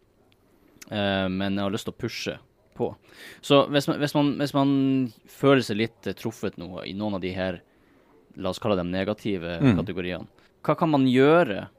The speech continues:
Speaker 1: med seg selv?
Speaker 2: Jeg tror
Speaker 1: Bør man
Speaker 2: det
Speaker 1: forbedre det, eller bør man bare akseptere, akseptere at sånn er jeg?
Speaker 2: Nei, jeg tenker jo at man, det er jo ikke sånn at man, eh, man, man,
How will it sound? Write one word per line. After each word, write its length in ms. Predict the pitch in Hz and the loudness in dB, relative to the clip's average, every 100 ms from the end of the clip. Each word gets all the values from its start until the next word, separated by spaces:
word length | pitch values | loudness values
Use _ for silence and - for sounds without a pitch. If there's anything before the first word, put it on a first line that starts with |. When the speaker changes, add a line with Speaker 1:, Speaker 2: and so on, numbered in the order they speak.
| _ _ _ _ - | _ _ _ _ -10
Speaker 1:
med 120 | 104 | -8
seg 120 | 104 | -6
selv? 300 | - 139 123 - _ _ _ _ _ _ _ _ _ _ _ - | -4 -4 -4 -10 _ _ _ _ _ _ _ _ _ _ _ 0
Speaker 2:
Jeg 140 | 135 | 0
tror 140 | - 131 | 6 8
Speaker 1:
Bør 60 | |
man 100 | 135 | 8
Speaker 2:
det 40 | 143 | 6
Speaker 1:
forbedre 280 | 131 156 214 | 4 4 4
det, 80 | 233 | 2
eller 100 | 196 | 2
bør 80 | 190 | 2
man 180 | 160 147 | 2 2
bare 120 | 156 | 0
akseptere, 380 | - 139 147 156 | -4 -2 0 0
akseptere 460 | - 127 117 139 127 | -2 -6 0 2 4
at 80 | - | 2
sånn 240 | - 135 104 | -2 -2 -2
er 80 | 95 | -4
jeg? 80 | - | -4
Speaker 2:
Nei, 220 | 120 113 131 | 2 4 4
jeg 120 | 117 | 2
tenker 300 | 127 107 - | 0 -2 -4
jo 20 | |
at 140 | 82 - | -6 -4
man, 240 | 107 107 101 | -4 -2 -4
det 200 | 101 104 | -4 -2
er 140 | 95 | 0
jo 60 | 92 | 0
ikke 100 | 127 | -2
sånn 180 | - 87 | -2 -2
at 140 | 80 | -2
man, 220 | 87 90 87 | -2 -2 -2
eh, 540 | 87 87 87 87 87 87 | -2 -2 -2 -4 -6 -6
man, 320 | 92 95 95 - | -4 -2 -4 -4
man, 240 | 92 95 | -4 -2